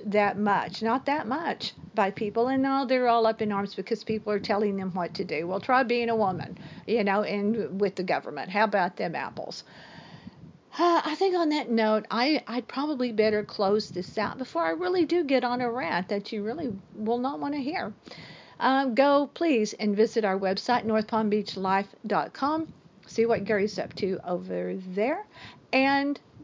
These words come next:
we also have a channel by the same name on YouTube. I have two other podcasts. One is complete. It is a fifteen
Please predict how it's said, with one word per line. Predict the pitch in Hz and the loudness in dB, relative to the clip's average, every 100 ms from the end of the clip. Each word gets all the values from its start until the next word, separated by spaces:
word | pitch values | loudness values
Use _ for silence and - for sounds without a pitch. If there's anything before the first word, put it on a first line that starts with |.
| - | -6
we | 220 240 - | -2 0 2
also | 220 220 226 | 0 2 0
have | 214 214 | 0 0
a | |
channel | 214 - 214 220 | -2 0 0 2
by | 277 294 | 2 2
the | 285 | 0
same | - 233 220 | -2 0 2
name | 202 202 208 - | 0 0 -4 -4
on | 190 196 202 | -2 -2 -4
YouTube. | 165 185 - - - 196 - - - | -6 -8 -6 -8 -8 -10 -18 -20 -6
I | - 196 | -2 2
have | 202 202 | 0 0
two | 233 | 2
other | 214 214 208 | 4 4 0
podcasts. | 226 220 220 262 254 220 | 0 -2 0 -4 -4 -2
One | 233 254 262 | 0 2 0
is | 269 285 - | 0 -2 -4
complete. | - 294 269 226 214 214 - | -6 -4 -4 0 2 2 0
It | 233 226 | 2 4
is | 220 220 | 4 2
a | 202 208 214 214 - - - - - - - - - - - | 0 2 0 -4 -16 -18 -18 -10 -10 -10 -14 -16 -16 -12 0
fifteen | 285 - - 311 294 294 | 2 2 0 2 4 0